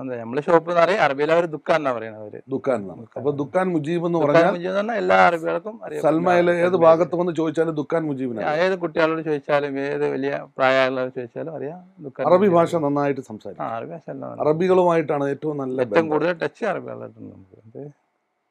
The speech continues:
Speaker 2: ശരിക്കും
Speaker 1: ഓക്കെ.
Speaker 2: ഒരു കുട്ടിക്കാലത്ത്
Speaker 1: customer തന്നെ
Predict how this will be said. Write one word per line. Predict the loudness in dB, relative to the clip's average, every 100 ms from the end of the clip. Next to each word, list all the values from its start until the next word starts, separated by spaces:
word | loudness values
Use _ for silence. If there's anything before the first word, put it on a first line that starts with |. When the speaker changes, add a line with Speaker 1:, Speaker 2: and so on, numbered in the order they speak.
| _ _ -16
Speaker 2:
ശരിക്കും | -4 -2 2 0
Speaker 1:
ഓക്കെ. | 0 2
Speaker 2:
ഒരു | 2
കുട്ടിക്കാലത്ത് | 2 -2 2 4 4
Speaker 1:
customer | 4 4 6 4 4
തന്നെ | -2 -4